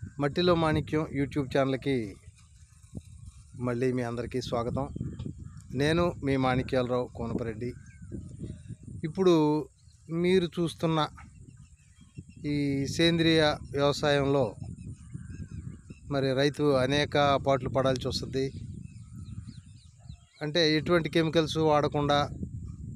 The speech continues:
ఆ, పక్షుల్ని పారదోలటం కానివ్వండి, ఆ, లేదు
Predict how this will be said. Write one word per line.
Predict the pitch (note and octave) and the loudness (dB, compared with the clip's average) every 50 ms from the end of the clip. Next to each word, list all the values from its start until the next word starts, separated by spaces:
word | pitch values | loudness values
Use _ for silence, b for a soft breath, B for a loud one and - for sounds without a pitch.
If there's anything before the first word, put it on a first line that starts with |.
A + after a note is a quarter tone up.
| D3 D3+ | -2 0
ఆ, | D3 C#3+ | 0 0
పక్షుల్ని | B2 - D3 C3 - - D3+ D3 D3 C#3+ C#3+ C#3 C3+ | 2 2 0 0 0 0 0 2 2 2 2 0 2
పారదోలటం | - C#3 C3+ C3+ C3+ B2 C3 C3 B2+ B2 B2 C3 B2+ | 2 2 2 2 2 2 2 0 0 0 -2 -2 0
కానివ్వండి, | B2 B2+ B2 B2 A#2+ A#2+ A#2+ A#2+ B2 A#2+ B2+ B2 - - - - - - - - - - - - - - - - - - D3 | 0 0 0 -2 -2 -2 -4 -4 -4 -4 -6 -8 -10 -14 -16 -16 -18 -18 -20 -20 -20 -18 -18 -16 -16 -16 -16 -16 -12 -6 -2
ఆ, | C#3 C3+ C3+ C3+ C3 C3 | 0 2 2 2 2 4
లేదు | C3+ C#3 C#3 C3+ C3+ C3+ C3 C3+ | 4 4 4 4 4 2 2 0